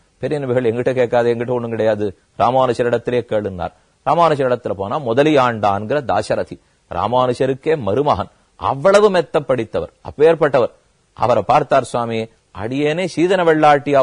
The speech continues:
போயிட்டேன்னு" ஒரு கூட போட்டார். அவர் அப்படிப்பட்டவரே அல்ல, ஏதோ சாதாரண வேலை சீதன வெள்ளாட்டி.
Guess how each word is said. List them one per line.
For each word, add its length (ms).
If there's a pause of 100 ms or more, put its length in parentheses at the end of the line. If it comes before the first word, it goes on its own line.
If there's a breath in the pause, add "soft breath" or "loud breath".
போயிட்டேன்னு" 380
ஒரு 120
கூட 160
போட்டார். 340 (340)
அவர் 260
அப்படிப்பட்டவரே 640
அல்ல, 440 (200)
ஏதோ 200
சாதாரண 640
வேலை 240
சீதன 300
வெள்ளாட்டி. 440